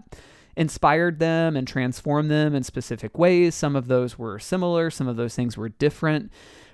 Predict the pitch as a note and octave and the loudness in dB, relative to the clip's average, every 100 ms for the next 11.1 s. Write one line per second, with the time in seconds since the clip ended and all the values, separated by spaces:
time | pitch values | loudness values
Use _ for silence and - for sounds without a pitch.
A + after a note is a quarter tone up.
0 | - F3 E3 - E3+ G3+ D#3 D3 C#3+ E3 | 0 4 4 2 0 0 0 0 4 2
1 | F3+ B2+ C#3+ C3+ C3 - A#2+ - E3 E3+ | 2 2 2 2 0 0 -4 -2 -2 -2
2 | F#3+ D#3 C3 B2 - B2 B2 B2 B2+ B2 | -2 -2 -2 -2 0 2 2 0 -2 -2
3 | D#3 D3+ D3+ C3+ A#2 A#2+ - C3 D3+ - | 0 2 2 2 0 -2 -2 0 0 0
4 | D3 C#3+ C3 B2+ B2+ C#3+ C#3+ C3 B2+ B2+ | 0 2 2 0 2 4 4 4 2 4
5 | C3 B2+ B2+ - C3 C3 C3+ B2 A#2 B2+ | 2 0 -4 -2 0 2 2 0 0 0
6 | C3 C3 - C#3 A#2+ B2+ B2+ B2 A#2+ - | 2 0 0 -2 0 -2 0 0 0 0
7 | C#3 C#3+ C#3 C#3 C3 C3 - C#3 C3 C#3 | 0 0 0 0 0 -2 0 -2 0 0
8 | C#3 C3+ - C#3 C3+ A#3+ A3+ B2 C3 D#3+ | 0 0 2 2 2 2 4 4 2 2
9 | D#3+ C#3 D3 D3+ C3+ C#3 C#3+ - E3 D3 | 2 2 2 2 2 2 2 0 2 2
10 | F3 G#3+ - A#2 - B2+ B2 A#2+ A2+ D#3 | 4 2 2 -4 -6 -6 -2 -2 -2 0
11 | D#3 | 0